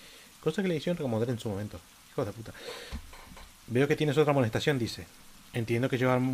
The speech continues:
eh, la máscara es muy importante para ti, pero solo te causará problemas. Le pido, di-, le dice. Mira quién fue a hablar.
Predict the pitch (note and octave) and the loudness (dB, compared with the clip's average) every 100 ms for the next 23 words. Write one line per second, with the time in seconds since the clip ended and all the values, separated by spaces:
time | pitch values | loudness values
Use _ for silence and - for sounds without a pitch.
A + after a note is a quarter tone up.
0 | B2+ A#2 A2+ G#2+ G#2+ A2+ A2+ C#3 A#2 A#2+ | -2 -2 -2 -2 -2 -2 0 2 4 4
1 | A#2 A2 A2 A2+ A2+ A2+ D#3+ D#3+ A2 G#2+ | 2 2 0 0 0 0 -2 0 0 2
2 | C#3 C#3+ B2+ A2+ B2+ A#2+ A#2+ B2 A2+ F#2+ | 0 0 2 2 2 0 0 0 -2 -4
3 | - - - - - G2 B2 B2 F#2+ F2 | -10 -14 -20 -16 -8 -8 -4 -6 -6 -10
4 | F2+ F#2+ E2+ G2 G2 - - - - - | -14 -16 -14 -12 -12 -14 -18 -20 -20 -20
5 | - - - - - - - - - - | -20 -20 -20 -20 -20 -20 -20 -20 -20 -20
6 | - - - - - F3+ A#3 C3+ C3+ B2+ | -20 -20 -20 -20 0 10 12 12 10 10
7 | D#3 | 8